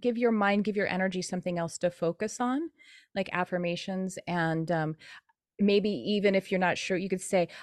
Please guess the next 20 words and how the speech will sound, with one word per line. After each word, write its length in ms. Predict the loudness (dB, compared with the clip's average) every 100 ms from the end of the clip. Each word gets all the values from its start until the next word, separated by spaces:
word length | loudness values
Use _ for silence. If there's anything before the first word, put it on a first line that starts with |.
| 0
"I 100 | 2
wonder 360 | 6 6 6 2
how 340 | 0 -2 -2 -6 _ _ -8
easily 800 | 0 2 2 2 0 0 -2 0
we'll 120 | 0 2
pass 260 | 0 -2
by 200 | -2 -2
each 280 | -2 -6 -6
other. 380 | -8 -6 -8 -4 0
I 80 |
wonder 340 | 4 4 4 2
how 180 | 2 2
much 260 | 2 0 -2
he's 180 | -6
gonna 180 | -2 -2
pay 180 | 0 0
attention 360 | 2 0 -4 -6
to 140 | -4
his 240 | -2 -2 -2
human 560 | -2 -2 -2 -8 -12